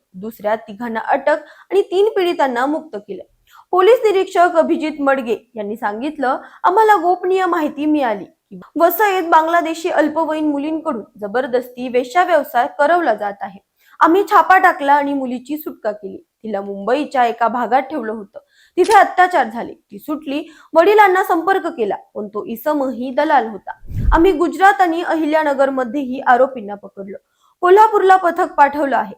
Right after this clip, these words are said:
आतापर्यंत दहा आरोपींना ताब्यात घेण्यात आलं आहे. त्यात तीन बांगलादेशी आहेत. त्यांच्यावर पोक्सो कायदा, पिटा म्हणजे Prevention of Immoral Trafficking Act आणि बलात्काराचे गुन्हे दाखल झाले आहेत." हार्मोनी फाउंडेशनचे अध्यक्ष डॉक्टर अब्राहम मथाई,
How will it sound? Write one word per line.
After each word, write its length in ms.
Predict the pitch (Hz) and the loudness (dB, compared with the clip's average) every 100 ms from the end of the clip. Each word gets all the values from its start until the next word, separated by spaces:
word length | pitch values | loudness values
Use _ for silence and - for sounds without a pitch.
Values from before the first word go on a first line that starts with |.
| - | -16
आतापर्यंत 540 | 190 202 202 202 208 208 | -14 -12 -10 -10 -10 -12
दहा 360 | 196 220 294 320 | -10 0 2 4
आरोपींना 480 | 294 294 240 240 | 2 -4 -6 -4
ताब्यात 400 | 254 247 233 285 | 0 2 4 2
घेण्यात 380 | 254 294 226 208 | 0 -4 -6 -6
आलं 180 | 202 190 | -6 -8
आहे. 160 | 196 - _ _ _ - | -10 -18 _ _ _ 0
त्यात 140 | 349 | 0
तीन 360 | 349 349 392 381 | 2 0 2 4
बांगलादेशी 580 | 339 320 302 285 285 | 2 2 -2 -4 -2
आहेत. 220 | 254 214 220 _ 202 | -2 -2 -12 _ -14
त्यांच्यावर 520 | 202 202 220 208 233 | -12 -6 -6 -4 -6
पोक्सो 440 | - 247 - 330 | -4 -6 -2 -2
कायदा, 360 | 330 330 262 294 - - - - | 0 0 4 2 2 -20 -18 0
पिटा 360 | 381 359 359 370 | 0 4 4 4
म्हणजे 280 | 392 294 330 | 2 -2 -4
Prevention 720 | 320 320 381 339 339 370 359 | -2 0 0 0 -2 -2 -2
of 500 | - 254 262 - 277 | 0 -2 -4 -8 -4
Immoral 360 | 285 311 262 | 0 2 2
Trafficking 640 | 277 277 262 330 294 294 311 | 0 -2 -4 -4 -8 -6 -10
Act 480 | - 202 190 _ _ | -8 -8 -10 _ _
आणि 140 | 330 392 | -2 4
बलात्काराचे 800 | 349 359 392 392 381 339 320 311 | 6 6 4 4 4 4 0 -6
गुन्हे 340 | 269 285 269 | -4 -2 -2
दाखल 360 | 285 269 277 330 | 0 0 0 -4
झाले 240 | 285 220 | -4 -6
आहेत." 200 | 208 190 - _ _ _ _ _ _ - | -8 -14 -20 _ _ _ _ _ _ 4
हार्मोनी 380 | 370 381 427 | 4 4 2
फाउंडेशनचे 640 | 508 440 359 349 381 330 339 | 2 2 2 0 -2 -2 0
अध्यक्ष 440 | 320 233 302 294 | 0 0 -4 -4
डॉक्टर 540 | 247 247 247 247 247 277 | -2 0 -2 -4 -2 -2
अब्राहम 640 | - 269 240 311 320 302 | 0 0 2 0 0 -2
मथाई, 340 | 285 277 302 | -2 -4 -8